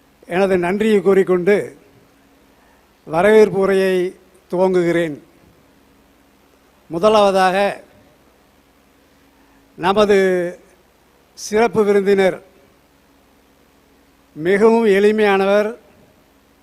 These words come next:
ஒரு குறிக்கோளை எடுத்துக்கொண்டால் அதை அடையாமல் விடமாட்டேன் என்பதற்காக வாழ்நாள்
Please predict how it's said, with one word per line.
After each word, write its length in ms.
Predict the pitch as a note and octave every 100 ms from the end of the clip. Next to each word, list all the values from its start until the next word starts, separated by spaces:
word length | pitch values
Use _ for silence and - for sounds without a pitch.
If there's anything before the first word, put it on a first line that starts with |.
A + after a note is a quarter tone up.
| _ _ _ _ _ _ _ _ _ _ _ _ _ _ _ _ _ _ _ _ _ _ _ _ - F3+
ஒரு 160 | G#3 G#3 G3 -
குறிக்கோளை 480 | G#3+ A#3 A3 A3 A3 G3+
எடுத்துக்கொண்டால் 720 | G3+ G3+ G3+ G3 G#3+ G3 C3+ A#2+ _ _ _ _ _ _ _ _ - F3
அதை 140 | F#3+ F#3
அடையாமல் 580 | G3+ A3 A3+ A3+ A3+ G#3+ G3 D#3+ E3+
விடமாட்டேன் 520 | G#3 G#3+ G#3+ G#3+ G#3
என்பதற்காக 640 | G3 G3+ G3+ F#3+ F#3+ F#3 G3 F#3 A2+ - _ _ _ _ _ _ _ _ D3
வாழ்நாள் 500 | E3 G3+ A3+ A3+ A3